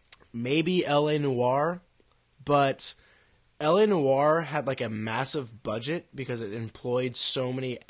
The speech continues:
uh, real-life actors that even though it sold relatively well, it didn't see much of a profit. So I don't really know if that makes it,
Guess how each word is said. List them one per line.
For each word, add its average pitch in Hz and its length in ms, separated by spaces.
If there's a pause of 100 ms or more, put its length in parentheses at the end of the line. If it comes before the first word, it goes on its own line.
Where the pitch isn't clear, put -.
uh, 101 380
real-life 120 480
actors 135 680 (560)
that 139 500
even 214 260
though 185 140
it 131 80
sold 147 400
relatively 143 540
well, 123 560 (400)
it 120 80
didn't 151 220
see 156 200
much 147 160
of 135 80
a 113 80
profit. 123 580 (520)
So 135 200
I 135 80
don't 156 120
really 156 160
know 143 80
if 127 100
that 131 140
makes 123 240
it, 110 120